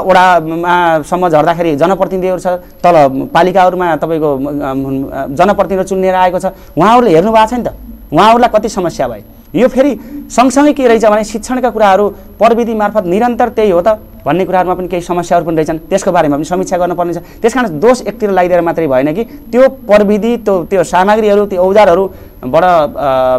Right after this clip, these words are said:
विमुख गराउने होइन। जस्तै हामी सामुदायिक विद्यालयमा पढाउँछौँ,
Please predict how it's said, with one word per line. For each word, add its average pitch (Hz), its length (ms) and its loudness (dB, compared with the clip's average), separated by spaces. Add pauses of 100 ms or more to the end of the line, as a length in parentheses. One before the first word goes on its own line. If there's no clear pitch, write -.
(120)
विमुख 196 260 0
गराउने 151 380 0 (840)
होइन। 156 220 -2
जस्तै 160 260 0
हामी 156 140 0
सामुदायिक 180 360 0
विद्यालयमा 175 340 -2
पढाउँछौँ, 165 560 -8